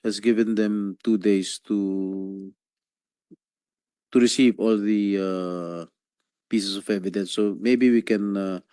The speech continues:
schedule the next hearing on Thursday, uh, together with,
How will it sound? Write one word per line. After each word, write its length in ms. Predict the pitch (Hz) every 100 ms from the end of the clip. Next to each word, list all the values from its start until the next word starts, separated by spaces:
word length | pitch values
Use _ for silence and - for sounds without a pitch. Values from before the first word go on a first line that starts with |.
| - - _ -
schedule 720 | - 120 107 101 113 107 98
the 160 | 95 107
next 320 | 104 95 -
hearing 400 | 113 104 104 101
on 800 | 95 98 95 95 92 92 92 90 92
Thursday, 760 | 123 110 - 95 98 110 127 _ _ _ _ _ _ _ _
uh, 1200 | 101 95 95 95 95 95 92 95 92 92 90 90 98 _ _ _
together 340 | 101 101 98
with, 220 | 98 95